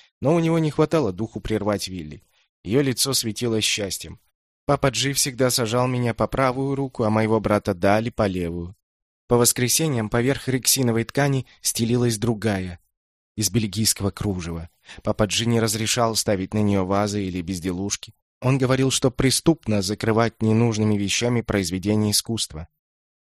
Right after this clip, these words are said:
Как прекрасны были те дни, Езаджи. Одну минуточку, сейчас я вам покажу.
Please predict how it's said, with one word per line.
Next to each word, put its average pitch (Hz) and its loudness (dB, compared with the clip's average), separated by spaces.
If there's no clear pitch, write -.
Как - -4
прекрасны 120 0
были 101 -2
те 101 -6
дни, 95 -2
Езаджи. 90 -6
Одну 107 2
минуточку, 123 -2
сейчас - 2
я 156 2
вам 139 2
покажу. 95 -2